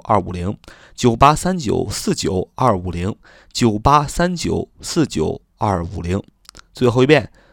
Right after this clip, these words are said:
九八三九四九二五零。好，欢迎大家踊跃的加入。我们看我们今天所要熟悉的几个单词，第一个单词是及物动词“审计、查账和旁听”，还有名词的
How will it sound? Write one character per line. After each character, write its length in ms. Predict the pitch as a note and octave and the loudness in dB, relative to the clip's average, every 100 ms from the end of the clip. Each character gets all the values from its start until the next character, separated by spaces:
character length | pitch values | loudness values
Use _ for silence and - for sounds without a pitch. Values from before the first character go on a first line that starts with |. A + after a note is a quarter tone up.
| _ | _
九 160 | - B2+ | 2 6
八 300 | D3 E3+ - _ | 6 6 0 _
三 320 | - - F#3 | -8 -2 -2
九 320 | E3 D2+ F#2+ - _ | -2 -2 -2 -6 _
四 260 | - - | -6 -2
九 340 | F#3 D#2+ F#2 F#2 _ - | 0 0 -2 -2 _ 2
二 280 | A#2 G2 - | 4 4 0
五 140 | F#2 | -6
零。 180 | F2+ A2 - _ | 0 0 -2 _
好， 260 | - D#3+ - | -10 -10 -10
欢 160 | - G#2 | -8 -4
迎 40 | |
大 80 | G2+ | 0
家 200 | G2+ - - - | 0 0 -8 -8
踊 200 | F#2+ F#2 | -4 -2
跃 80 | A2 | -2
的 100 | F#2 | -2
加 200 | A#2+ A2+ | 0 0
入。 180 | - - | -2 -8
我 60 | G#2 | -8
们 60 | |
看 140 | G#2+ B2 | -4 -4
我 40 | |
们 80 | G2+ | -4
今 180 | - D#3 | -2 -2
天 280 | D3+ B2 A#2 - - | 0 -2 -4 -10 -10
所 160 | - | -2
要 60 | F#2+ | 0
熟 260 | G2+ B2 B2+ | 0 -2 0
悉 60 | |
的 100 | B2 | -2
几 80 | G2 | -2
个 80 | G#2+ | -2
单 200 | B2 C#3 | -2 -2
词， 280 | - B2+ - - - - | 0 0 0 -12 -18 -2
第 80 | F#3 | 2
一 20 | |
个 60 | |
单 220 | D#3+ C3+ C3+ | 4 2 2
词 160 | A2 | -2
是 220 | A2+ G#2+ - | 0 -2 -2
及 100 | - G#3 | 0 2
物 20 | |
动 160 | F3 | 2
词 280 | A#2+ - A2 - - - | 0 2 2 0 -20 -6
“审 320 | - G#2 A2+ | 0 2 0
计、 340 | A#2 F3+ - _ _ _ | -4 -4 -6 _ _ _
查 300 | - - D#3+ | -2 4 6
账 260 | A#3 G3+ - _ | 6 2 -2 _
和 140 | - | -8
旁 280 | G2+ - A2 | -8 -4 -6
听”， 240 | A#2+ C#3+ - _ - - _ _ _ _ | -4 -6 -6 _ -20 -20 _ _ _ _
还 100 | - | 0
有 80 | D#3+ | 2
名 240 | C3 C#3+ G#3+ | 4 2 2
词 160 | - | 0
的 240 | B2 F2+ | 0 0